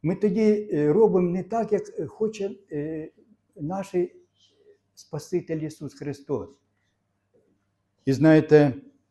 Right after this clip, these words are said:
Слово Боже каже нам, е, в дев'ятна-, е, чотирнадцять дев'ятнадцять в цьому же розділі, да, Римлян. «Отже, дбаймо про те, що служить для миру та взаємного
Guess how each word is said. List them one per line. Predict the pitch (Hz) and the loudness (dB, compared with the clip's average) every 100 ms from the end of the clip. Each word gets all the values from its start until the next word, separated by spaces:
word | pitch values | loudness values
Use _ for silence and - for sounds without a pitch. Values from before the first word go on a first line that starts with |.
| _ _ _ _ _ _ _ | _ _ _ _ _ _ _
Слово | _ 165 160 | _ 4 6
Боже | 147 156 147 | 6 4 4
каже | 143 156 143 143 | 4 4 4 4
нам, | 143 143 151 | 4 4 0
е, | 139 131 131 131 120 90 _ _ _ _ _ _ _ 131 | -2 0 2 2 0 -4 _ _ _ _ _ _ _ -10
в | |
дев'ятна-, | 113 143 139 147 147 156 - | 2 4 4 4 4 2 -2
е, | 127 120 - - 302 - | -2 -2 -8 -20 -20 -6
чотирнадцять | 139 - 156 147 196 143 135 95 120 | -4 2 4 4 4 2 0 -2 0
дев'ятнадцять | 135 135 151 156 151 135 | 2 2 4 4 4 0
в | - | 2
цьому | 143 139 | 0 2
же | 135 139 | 4 4
розділі, | 147 139 139 123 123 | 6 4 2 0 0
да, | 123 139 139 147 | 2 2 2 -2
Римлян. | 131 131 135 127 113 _ _ _ _ _ _ _ _ _ _ _ _ _ _ _ _ - | 0 2 2 2 -2 _ _ _ _ _ _ _ _ _ _ _ _ _ _ _ _ 10
«Отже, | 175 156 120 151 143 143 | 10 10 8 8 8 2
дбаймо | 110 101 208 220 208 196 156 | -4 8 12 12 10 6 6
про | 160 151 | 8 8
те, | - 202 233 214 | 8 8 8 4
що | - - 151 | -2 0 0
служить | - 175 214 196 139 | 2 2 4 6 4
для | 117 180 190 | 4 4 6
миру | 196 220 156 113 92 - _ - | 6 8 6 4 -6 -14 _ 4
та | 160 | 6
взаємного | 147 143 131 165 185 170 156 147 139 | 6 4 4 4 4 0 -2 -2 -4